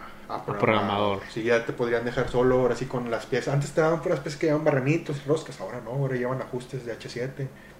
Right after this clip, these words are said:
Speaker 1: H siete
Speaker 2: Ok.
Speaker 1: mayúscula, H siete minúscula, eh, barrenos de, con tolerancia J.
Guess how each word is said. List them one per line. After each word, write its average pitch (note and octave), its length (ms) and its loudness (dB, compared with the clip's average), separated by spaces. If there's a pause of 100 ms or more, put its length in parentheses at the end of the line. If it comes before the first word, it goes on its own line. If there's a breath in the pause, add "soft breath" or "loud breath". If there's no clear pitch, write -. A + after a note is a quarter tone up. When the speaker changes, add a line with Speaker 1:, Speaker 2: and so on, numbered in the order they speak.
(140)
Speaker 1:
H G#2+ 180 -4
siete A#2 80 0
Speaker 2:
Ok. A2 140 -2
Speaker 1:
mayúscula, A2 420 4
H - 120 -12
siete - 220 -12
minúscula, A2+ 500 -8 (300)
eh, G2+ 160 -10 (420)
barrenos A2+ 400 -4
de, G#2+ 140 -6 (220)
con G2+ 140 -8
tolerancia G2+ 440 -4
J. B2 360 -2